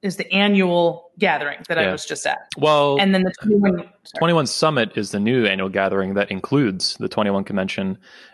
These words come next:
Speaker 2: and the twenty-two Convention for women, and the Patriarch Convention for men, or for fathers.
Speaker 1: Okay.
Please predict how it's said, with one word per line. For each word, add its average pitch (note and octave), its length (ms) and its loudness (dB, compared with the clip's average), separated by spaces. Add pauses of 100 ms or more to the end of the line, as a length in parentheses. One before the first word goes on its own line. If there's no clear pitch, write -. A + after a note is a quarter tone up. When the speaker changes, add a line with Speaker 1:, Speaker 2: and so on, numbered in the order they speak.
Speaker 2:
and A2 100 0
the G#2 60 0
twenty-two A#2 400 0
Convention G2+ 420 -2
for - 120 -8
women, G#2 540 0
and A2+ 200 -2
the G2+ 60 0
Patriarch A#2 400 0
Convention G2+ 400 -4
for - 140 -6
men, G2+ 420 -2
or G2+ 60 -18
for G2 60 -10
fathers. G2 640 -2
Speaker 1:
Okay. F3 220 -14